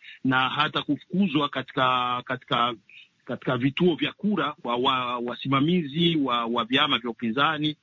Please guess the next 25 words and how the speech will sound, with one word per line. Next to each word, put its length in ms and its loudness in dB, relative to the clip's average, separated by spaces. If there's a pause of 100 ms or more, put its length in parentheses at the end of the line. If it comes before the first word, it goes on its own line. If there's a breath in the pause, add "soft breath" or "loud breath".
na 100 -6
kadhalika. 600 -2
Mengi 360 2
tu 180 -2
ambayo 220 0
walizungumza 600 0
kusema 280 -4
kuwa 320 -2 (220 loud breath)
chaguzi 360 0
hizo 200 -2
haziwezi 360 0
kuwa, 420 -2 (180)
eh, 440 0 (180 soft breath)
hau-, 260 0
hatu-, 280 -6
hauwezi 320 0
kuwa 160 -2
na, 240 0
na 160 -2
imani 600 0 (260)
na 120 -2
matokeo 460 -2
ya 60 -2
chaguzi 460 -2
hizo. 300 -2